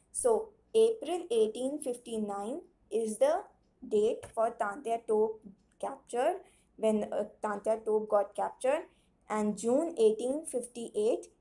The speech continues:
is the date when Rani Lakshmibai got captured, and May eighteen fifty-seven is the date when the rebellion started.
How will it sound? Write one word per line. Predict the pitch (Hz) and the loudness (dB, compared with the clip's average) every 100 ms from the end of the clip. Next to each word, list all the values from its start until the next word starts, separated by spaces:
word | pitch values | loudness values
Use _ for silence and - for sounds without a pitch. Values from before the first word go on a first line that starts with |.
| - | -2
is | 220 214 | 0 2
the | 226 220 | 0 2
date | 202 208 320 - _ - | 2 2 2 -2 _ 2
when | 226 262 233 | 4 6 4
Rani | 208 202 214 | 2 2 2
Lakshmibai | 359 - 226 226 247 254 | 2 0 -4 0 0 2
got | 262 262 - | 0 0 0
captured, | 269 269 311 330 - | 0 0 0 0 -2
and | - 214 208 | -6 -4 -4
May | 220 302 302 | -2 -2 -2
eighteen | 233 220 233 | -4 -4 -10
fifty-seven | 240 226 - 220 - 220 285 349 - | -10 -16 -14 -10 -4 -4 -4 -8 -12
is | 202 | -12
the | - 202 | -8 -8
date | 196 233 - - _ _ - | -4 -2 -2 -6 _ _ -4
when | 220 302 392 _ - | 0 0 -2 _ -12
the | 214 208 | -6 -6
rebellion | 190 208 208 226 320 | -2 -2 -2 -4 -6
started. | - - 240 196 - | -8 -2 -2 -2 -8